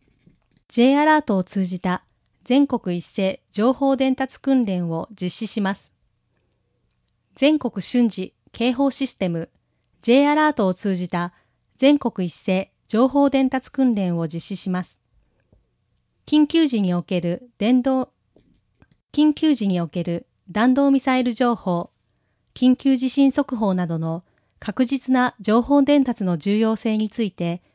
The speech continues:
ご理解、ご協力をお願いします。なお、防災ラジオをお持ちの人は、ラジオが自動起動するのでご確認ください。日時、十二月四日水曜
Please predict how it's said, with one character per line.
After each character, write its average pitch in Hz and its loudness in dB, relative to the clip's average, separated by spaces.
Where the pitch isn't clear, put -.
ご 190 -2
理 269 2
解、 196 -6
ご 190 -2
協 254 4
力 254 -2
を - 2
お 247 2
願 233 0
い 220 -2
し - -6
ま 208 -4
す。 - -16
な 240 4
お、 175 -2
防 226 2
災 285 2
ラ 302 4
ジ 277 2
オ 202 4
を - 2
お 175 0
持 190 0
ち - -6
の 220 0
人 208 -4
は、 175 -2
ラ 247 4
ジ 302 0
オ 277 4
が 220 2
自 175 -2
動 240 2
起 285 -2
動 254 2
す 208 -4
る 190 0
の 175 -2
で 170 -6
ご 180 -4
確 214 -4
認 240 2
く 240 -6
だ 214 0
さ 202 -4
い。 - -10
日 262 0
時、 175 -8
十 220 2
二 285 6
月 277 0
四 254 0
日 - -2
水 220 -4
曜 220 0